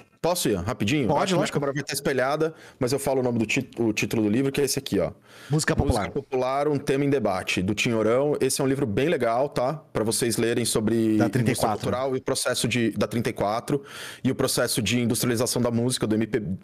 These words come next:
Speaker 1: especialmente da Bossa Nova, ele fala bastante aqui. E um outro livro também do Tinhorão, que eu uso bastante como referência, que não tá aqui comigo agora, é o História Social da Música Popular Brasileira. História Social da Música Popular Brasileira.
Speaker 2: Perfeito.
Speaker 1: Esse é um livro gross-, grossão, assim, mais enciclopédia, mas é muito bom porque são análises. Ele era um cara que,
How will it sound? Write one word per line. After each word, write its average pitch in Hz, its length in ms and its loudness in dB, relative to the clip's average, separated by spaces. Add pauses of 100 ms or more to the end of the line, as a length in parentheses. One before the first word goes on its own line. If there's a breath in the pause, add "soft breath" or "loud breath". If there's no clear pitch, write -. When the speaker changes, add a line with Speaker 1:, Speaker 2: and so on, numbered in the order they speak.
Speaker 1:
especialmente 196 460 0
da 170 80 2
Bossa 160 220 -2
Nova, 117 260 0
ele 101 80 -2
fala 110 160 -2
bastante 107 300 -2
aqui. 180 320 -2 (340 loud breath)
E 147 80 2
um 147 60 2
outro 175 260 2
livro 165 240 2
também 151 320 0
do 143 80 0
Tinhorão, 127 380 2
que 123 80 0
eu 127 60 2
uso 127 140 0
bastante 123 360 -2
como 131 120 0
referência, 127 460 0
que - 80 -4
não 123 100 0
tá 113 120 -2
aqui 117 120 -4
comigo 113 300 2
agora, 117 400 2
é 131 100 2
o 131 100 2
História 147 460 0 (220)
Social 143 460 0
da 143 60 2
Música 139 200 -2
Popular 135 320 0
Brasileira. 117 480 0
História 123 340 -2
Social 127 380 0
da 127 80 -6
Música 127 180 -4
Popular 120 240 -2
Brasileira. 120 320 0
Speaker 2:
Perfeito. 110 220 -4 (180 loud breath)
Speaker 1:
Esse 160 140 -2
é 185 40 0
um - 20 0
livro 180 180 0
gross-, 160 300 0
grossão, 151 420 2
assim, 123 160 0
mais 139 220 0
enciclopédia, 135 580 0
mas 135 160 0
é 147 40 0
muito 151 200 -2
bom 139 180 0
porque 156 280 -2
são - 160 0
análises. 147 540 0 (400 loud breath)
Ele 170 180 2
era 190 100 2
um 175 60 0
cara 175 180 0
que, 175 240 0